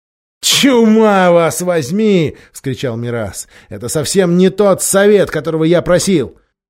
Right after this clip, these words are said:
Думаете, я обратился бы к вам, если бы боялся этого Питера,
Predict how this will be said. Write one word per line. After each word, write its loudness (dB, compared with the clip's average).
Думаете, 2
я 4
обратился 0
бы -2
к -6
вам, 2
если 2
бы 4
боялся 2
этого 0
Питера, 0